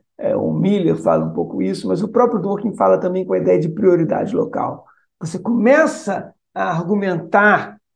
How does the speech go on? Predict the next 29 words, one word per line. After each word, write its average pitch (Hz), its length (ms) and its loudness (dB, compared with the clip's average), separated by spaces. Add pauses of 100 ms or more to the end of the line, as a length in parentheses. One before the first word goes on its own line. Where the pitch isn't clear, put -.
(140)
sobre, 170 920 -2
é, 160 760 8
é, 147 60 6
quais 196 320 6
são 185 160 0
os 180 100 -4
princípios 185 460 -4
que 196 100 -6
nós 165 180 0
vamos 170 220 -2
empregar 85 420 0
pra - 120 -6
resolver 80 340 -2
nossos 78 320 -6
casos, 185 440 6
olhando 254 360 8
pros 233 140 2
efeitos 240 280 2
concretos 214 500 0
desses 185 220 -8
princípios, - 520 -12
olhando 226 280 4
pro 202 140 -4
precedentes, 190 500 -2
olhando 202 240 0
pra 208 140 -4
casos 202 320 0
em 185 40 -8
controvérsia 180 600 -2